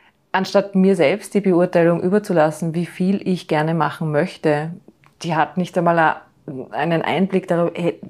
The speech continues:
wenn ich dreißig Stunden arbeiten gehen möchte, hat das einen Grund. Entweder brauche ich das Geld oder ich möchte das für mich persönlich haben, weil es mir einfach Spaß macht oder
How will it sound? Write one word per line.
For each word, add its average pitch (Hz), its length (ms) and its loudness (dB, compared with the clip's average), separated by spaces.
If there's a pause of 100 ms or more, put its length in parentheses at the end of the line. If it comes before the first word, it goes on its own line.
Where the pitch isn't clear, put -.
(180)
wenn 170 160 0
ich 165 100 -4
dreißig - 420 -2
Stunden 175 380 -6
arbeiten 156 420 0
gehen 156 200 -4
möchte, 151 280 -6
hat 143 200 -6
das 147 100 -10
einen 143 220 -6
Grund. 151 420 -6 (720)
Entweder 151 360 2
brauche 139 260 0
ich 139 60 -2
das 147 220 -8
Geld 196 380 4
oder 151 240 2
ich - 160 -6
möchte 143 380 0
das 147 240 -10
für 160 160 -4
mich 156 220 -6
persönlich 185 480 -2
haben, 165 240 0
weil 147 80 0
es 147 80 -6
mir 156 80 -4
einfach 139 180 -8
Spaß - 440 -2
macht 170 260 -8
oder - 160 -14